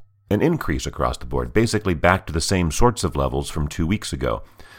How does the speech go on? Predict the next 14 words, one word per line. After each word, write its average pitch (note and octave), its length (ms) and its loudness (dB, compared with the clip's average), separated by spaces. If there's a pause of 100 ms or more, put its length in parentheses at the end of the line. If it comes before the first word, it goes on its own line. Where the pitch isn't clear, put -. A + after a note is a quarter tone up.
(100)
So - 200 6
I A2+ 80 12
don't A2+ 200 6
know G#2+ 180 6
whether F#2 300 4
there D2+ 200 2
was C2 240 -4
some B1+ 380 -2
data A#2+ 420 2
issue, A2 440 0 (420)
whether C2 300 -4
there C2 200 -2
was B1 360 -6
an B1 180 -6